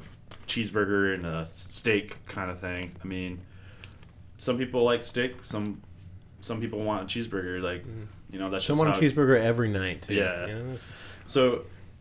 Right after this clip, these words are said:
Speaker 1: even, e-, like, even if you have, like, the,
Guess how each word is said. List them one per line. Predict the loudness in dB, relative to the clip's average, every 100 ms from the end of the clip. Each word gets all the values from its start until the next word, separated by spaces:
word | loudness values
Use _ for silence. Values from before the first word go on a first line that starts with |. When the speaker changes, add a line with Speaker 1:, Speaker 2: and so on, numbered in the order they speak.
| 6
Speaker 1:
even, | 8 8 4 -2 -4
e-, | -2
like, | 2 0 0
even | -2 2 2
if | 2
you | 0
have, | 2 4 4 2
like, | 0 0
the, | -2